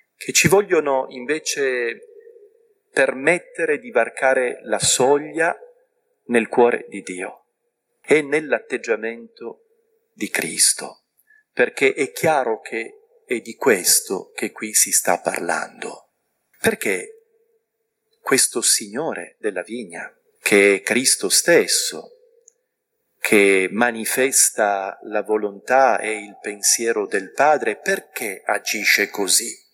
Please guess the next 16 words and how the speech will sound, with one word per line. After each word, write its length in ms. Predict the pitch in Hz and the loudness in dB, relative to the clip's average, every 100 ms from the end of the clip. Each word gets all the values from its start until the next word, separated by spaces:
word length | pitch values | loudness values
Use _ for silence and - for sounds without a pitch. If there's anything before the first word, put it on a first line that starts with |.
| _ _ | _ _
Verrebbe 360 | - 143 175 175 | 0 2 2 2
da 100 | 160 | 0
dire 680 | 165 214 185 151 135 - - | 0 0 2 2 0 -8 -20
in 120 | 131 | -20
prima 280 | 123 151 156 | -6 0 2
battuta, 420 | 143 135 208 196 | 4 2 -2 0
forse 540 | 139 - 196 - 196 165 | 0 4 4 4 2 0
perché 420 | 147 131 - 151 | 0 -2 -2 -8
vuole 400 | 135 147 147 139 | -2 0 2 -2
mostrare 840 | 131 127 - 143 156 165 165 - | -2 -2 0 2 0 0 -2 -6
che 200 | - 127 | -10 -10
Dio 600 | 113 143 170 160 147 - - - - _ _ _ _ _ - | -8 -6 -2 2 2 0 -20 -20 -20 _ _ _ _ _ -2
non 260 | 151 165 | 2 2
guarda 760 | 135 131 110 101 - 104 104 104 _ _ _ _ _ | 4 4 2 -4 -8 -8 -8 -10 _ _ _ _ _
al 320 | 120 117 107 | -6 -6 -10
merito, 920 | 110 98 90 90 85 - 87 82 _ | -8 -6 -6 -8 -10 -10 -10 -10 _